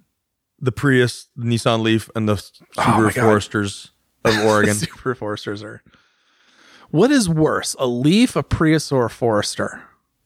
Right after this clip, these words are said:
Speaker 1: A
Speaker 2: Or, and
Speaker 1: Leaf.
Speaker 2: I'll throw in a Honda Fit as well.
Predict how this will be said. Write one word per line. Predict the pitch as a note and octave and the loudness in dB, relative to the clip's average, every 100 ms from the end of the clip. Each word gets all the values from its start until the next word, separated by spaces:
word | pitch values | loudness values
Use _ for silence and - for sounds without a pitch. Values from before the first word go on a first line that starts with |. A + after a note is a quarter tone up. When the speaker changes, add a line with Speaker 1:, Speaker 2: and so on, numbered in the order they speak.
| _ _ _ _ | _ _ _ _
Speaker 1:
A | - | -2
Speaker 2:
Or, | D3 | 0
and | D#3+ | 2
Speaker 1:
Leaf. | |
Speaker 2:
I'll | F3+ | 0
throw | - G#3 F#3+ | 2 2 4
in | E3+ | 2
a | A2 | -2
Honda | D3+ D3+ B2 | -2 0 -2
Fit | - _ C3 G#2 - | -10 _ -4 -4 -6
as | A2+ A#2 | -10 -4
well. | A2+ G2 - - | -2 -2 -4 -12